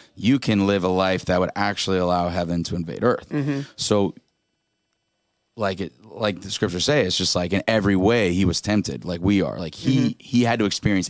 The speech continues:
Speaker 1: everything a human experiences, according to scripture, so that he could be the most relatable God.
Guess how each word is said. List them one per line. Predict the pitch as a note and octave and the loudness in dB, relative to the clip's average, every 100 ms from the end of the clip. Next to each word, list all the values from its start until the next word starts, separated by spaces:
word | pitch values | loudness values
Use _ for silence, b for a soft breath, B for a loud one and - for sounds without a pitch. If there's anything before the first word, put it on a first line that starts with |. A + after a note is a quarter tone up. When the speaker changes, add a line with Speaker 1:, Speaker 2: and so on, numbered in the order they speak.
| - | -2
Speaker 1:
everything | G2+ G#2 G2+ G#2 G2 | -2 0 0 2 0
a | |
human | E2 - F#2+ | 0 -2 -2
experiences, | E2 - A#2 A2 F#2 F2+ F2+ - b b b b b _ _ _ | -2 -4 -2 0 0 -4 -10 -14 b b b b b _ _ _
according | G2 - G#2 F#2 | -6 0 0 2
to | |
scripture, | - B2 G2+ | 0 0 -2
so | F2+ - A#2+ A2+ | -2 2 2 4
that | G2 F2+ | 2 0
he | E2 G#2 | -2 -4
could | G2+ E2+ | -6 -4
be | G2 F#2+ | -2 -2
the | F2 G#2+ | 2 2
most | F#2+ G2 F#2+ - | 4 2 0 -4
relatable | F2 F2 G2+ A2 E2+ E2 D#2+ | -4 -2 0 2 0 -4 -10
God. | - A1 | -14 -16